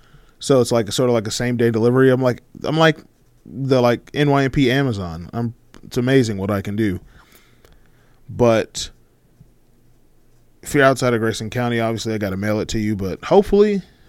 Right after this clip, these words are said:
um, by the end of the week, going into next week,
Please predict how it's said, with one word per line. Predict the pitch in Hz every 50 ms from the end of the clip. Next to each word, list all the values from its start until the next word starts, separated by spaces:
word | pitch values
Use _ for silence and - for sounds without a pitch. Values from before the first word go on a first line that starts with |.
| _ _ -
um, | 117 123 123 120 113 117 117 117
by | 127 127
the | 127 127 131
end | 156 156
of | 151
the | 143 127
week, | 127 147 180 185 - - - - - _ _ _ - -
going | 113 139 147 151 147
into | 131 127 120
next | 120 139 143 - -
week, | 170 180 175 - -